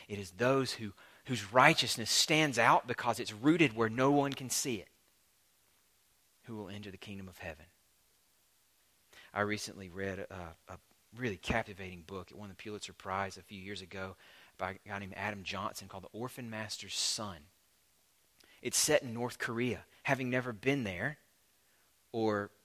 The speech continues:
read much of anything nonfiction about it, I can't speak to whether it reflects that society. Um, but it was not a pretty picture. It was a, a, a novel about what it's like to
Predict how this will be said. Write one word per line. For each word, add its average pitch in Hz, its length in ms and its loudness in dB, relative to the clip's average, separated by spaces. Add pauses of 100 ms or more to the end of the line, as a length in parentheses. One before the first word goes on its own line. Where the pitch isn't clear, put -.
(160)
read 117 280 2
much 110 240 -6
of 98 100 -10
anything 104 540 -10 (320)
nonfiction 110 520 0
about 98 300 0
it, 90 100 -10
I 113 100 -2
can't 110 300 -4
speak - 460 -8
to 101 80 -16
whether 95 340 -4
it 76 100 -12 (420)
reflects 101 600 -4
that 95 280 -2 (800)
society. 120 520 0 (1800)
Um, 104 340 2 (240)
but 113 300 6 (140)
it 117 60 -10
was 117 120 -6
not 135 120 4
a 123 40 2
pretty 123 200 0
picture. - 400 -2 (1800)
It 127 80 -2
was 120 200 0
a, 107 160 -2 (100)
a, 104 80 -4 (320)
a 101 100 -10
novel 110 600 6
about 120 440 6
what 110 140 -6
it's - 220 -10
like 110 380 4
to - 120 -10